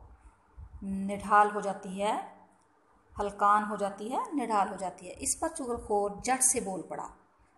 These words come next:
"अगर तुम लोग ये समझ रहे हो कि मैं झूठ कह रहा हूँ, तो कल दोपहर को जब तुम्हारी बहन खाना लेकर खेतों में जाएगी,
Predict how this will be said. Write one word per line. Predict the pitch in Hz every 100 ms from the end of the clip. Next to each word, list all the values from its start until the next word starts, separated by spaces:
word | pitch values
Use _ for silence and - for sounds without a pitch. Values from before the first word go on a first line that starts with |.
| -
"अगर | 269 320
तुम | 320 311
लोग | 302 294 285
ये |
समझ | 285 254 240
रहे | 240 254
हो | 254
कि | 254
मैं | 240 233
झूठ | 196 180 - - - - _ _ -
कह | 208
रहा | 247 240 240
हूँ, | 240 247 -
तो | -
कल | - 247
दोपहर | 254 240 226 226
को | - 226
जब | 214 -
तुम्हारी | 214 202 196
बहन | 180 196 208
खाना | - 214 196 196
लेकर | 202 196 208
खेतों | - 202 208
में | 202 196
जाएगी, | - 196 214 240 269 330 403